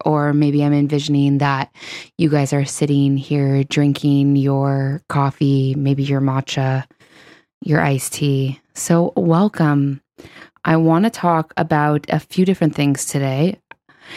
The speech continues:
It's funny, you know, <sighs> when I first started doing this podcast with Haley, of course, I want this to be helpful and educational for you guys, but I also want to make sure that we're throwing in some entertainment,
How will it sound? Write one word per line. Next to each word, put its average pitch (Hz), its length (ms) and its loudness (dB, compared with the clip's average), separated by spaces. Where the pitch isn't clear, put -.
It's - 180 -4
funny, 151 320 2
you 151 160 4
know, 151 340 0
<sighs> 160 60 0
when 160 160 2
I 156 80 2
first 160 380 -2
started 156 240 0
doing 156 240 2
this 151 120 0
podcast 151 520 -2
with 151 100 -2
Haley, 147 500 0
of - 180 -4
course, 160 280 0
I 160 80 2
want 151 460 0
this 147 320 -2
to - 180 -2
be 151 200 0
helpful 156 580 -2
and 151 200 0
educational 147 920 0
for 147 760 0
you 143 220 -2
guys, 139 560 -4
but 226 380 0
I 214 80 0
also 202 360 -2
want 202 280 2
to 185 100 -2
make 160 220 2
sure 147 260 0
that 143 220 -2
we're 143 120 0
throwing 139 540 0
in 135 380 -2
some 131 420 -4
entertainment, 139 920 -2